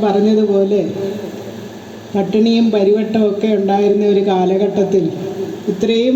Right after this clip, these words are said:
വലിയൊരു ഹാളും അ-, അപ്പുറത്തുണ്ടായിരുന്ന ആ കെട്ടിടങ്ങളുമൊക്കെ അവരെങ്ങനെ സ്ഥാപിച്ചു എന്ന് ഓർക്കുമ്പോൾ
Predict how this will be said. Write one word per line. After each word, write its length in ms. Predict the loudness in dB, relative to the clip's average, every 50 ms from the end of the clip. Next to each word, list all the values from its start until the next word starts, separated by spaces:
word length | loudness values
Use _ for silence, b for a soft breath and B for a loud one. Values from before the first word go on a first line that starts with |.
| 2 2
വലിയൊരു 460 | 2 2 2 2 2 2 4 4 2 2 2
ഹാളും 480 | 0 0 2 2 4 4 4 2 0 -2 -2 -4 -4 0 2
അ-, 220 | 2 2 2 2 0 -2
അപ്പുറത്തുണ്ടായിരുന്ന 840 | 0 0 0 0 0 0 0 0 2 0 2 2 2 0 0 0 2 0 0
ആ 20 | 0 0
കെട്ടിടങ്ങളുമൊക്കെ 760 | 0 0 0 0 0 2 2 2 2 2 2 2 0 0 0 2 2
അവരെങ്ങനെ 580 | 2 2 2 2 2 0 0 2 2 2 0 0 -2 -4 -8 -10 -10 -10 -10 -10 -10 -10 -8
സ്ഥാപിച്ചു 640 | -4 -2 -2 0 0 0 0 0 0 0 2 0 2 4 4 2 2
എന്ന് 180 | 2 0 0 0 0 0
ഓർക്കുമ്പോൾ 500 | 0 0 0 0 0 2 2 0 0